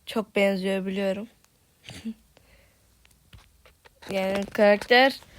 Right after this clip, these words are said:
güzel diyemeyeceğim, <laughs> diyemeyeceğim. Yani biraz güzel, biraz. Yani ben bir şey anlamadım. Kafasında duran şey,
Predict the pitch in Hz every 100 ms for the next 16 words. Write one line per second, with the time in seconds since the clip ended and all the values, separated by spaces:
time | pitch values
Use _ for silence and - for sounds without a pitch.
0 | - - - - - _ - - 214 208
1 | 254 269 220 220 240 233 196 208 214 214
2 | 180 285 349 330 262 - 269 262 _ _
3 | _ _ - - - - - _ _ _
4 | _ _ - 190 208 220 185 170 165 175
5 | - _ _ _ 185 180 - - - _
6 | _ - _ _ _ _ _ _ _ _
7 | _ _ _ _ _ - 190 202 214 -
8 | - - - _ _ _ _ _ _ _
9 | _ _ - 403 339 - 294 269 226 202
10 | 202 240 269 302 - 294 285 302 294 -
11 | - - - _ 185 202 254 269 262 269
12 | 233 214